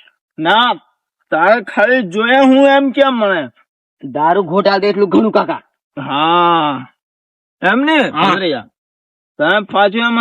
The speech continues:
Speaker 1: હશે કે તાર કાકો પીન બોલે એમ.
Speaker 2: ના, ના, ના, એવું થોડું હોય કાકા.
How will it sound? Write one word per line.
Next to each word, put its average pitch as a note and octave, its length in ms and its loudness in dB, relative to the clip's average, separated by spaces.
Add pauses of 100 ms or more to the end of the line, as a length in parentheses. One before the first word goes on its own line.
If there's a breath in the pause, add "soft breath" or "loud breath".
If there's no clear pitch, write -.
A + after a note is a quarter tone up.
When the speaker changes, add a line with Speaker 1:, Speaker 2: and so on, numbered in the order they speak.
Speaker 1:
હશે A#3+ 200 -2
કે A#3+ 120 -8
તાર G#3+ 280 0
કાકો A3 420 -2
પીન C4 380 -2
બોલે C4 300 2
એમ. D#3+ 260 -4 (460)
Speaker 2:
ના, E3 180 0
ના, A3 160 2
ના, A#3 120 2
એવું E3+ 300 2
થોડું G3+ 300 4
હોય F#3 140 0
કાકા. - 280 -2